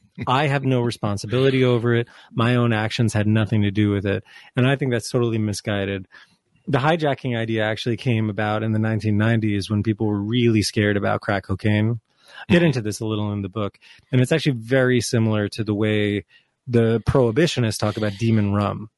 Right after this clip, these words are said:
Speaker 1: They had all these wacky ideas about how alcohol took over your body because of the nerves in the stomach. This is, like, way before neuroscience, but back in the prohibition times,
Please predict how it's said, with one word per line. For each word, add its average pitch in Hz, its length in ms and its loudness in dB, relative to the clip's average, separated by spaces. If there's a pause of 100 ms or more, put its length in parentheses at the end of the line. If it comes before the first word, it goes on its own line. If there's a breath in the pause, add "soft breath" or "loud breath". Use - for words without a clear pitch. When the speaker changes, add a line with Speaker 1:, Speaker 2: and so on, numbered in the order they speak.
(160)
Speaker 1:
They 127 80 2
had 120 100 2
all 131 240 4
these 123 180 -2
wacky 107 380 -2
ideas 104 340 -4
about 104 320 -2
how 107 520 -2 (360 loud breath)
alcohol 110 720 2 (340 soft breath)
took 139 240 0
over 120 320 0
your 104 160 -4
body 110 500 -2
because 107 360 -4
of 104 140 -4
the 101 100 -2
nerves 120 460 4
in 113 100 0
the 107 80 -2
stomach. - 560 -4 (320)
This 110 200 -2
is, 104 120 -6
like, 104 120 -6
way 113 200 2
before 101 260 -2
neuroscience, 101 680 0
but 110 120 2
back 110 220 -2
in 104 140 0
the 101 80 -2
prohibition 110 560 0
times, 101 380 -2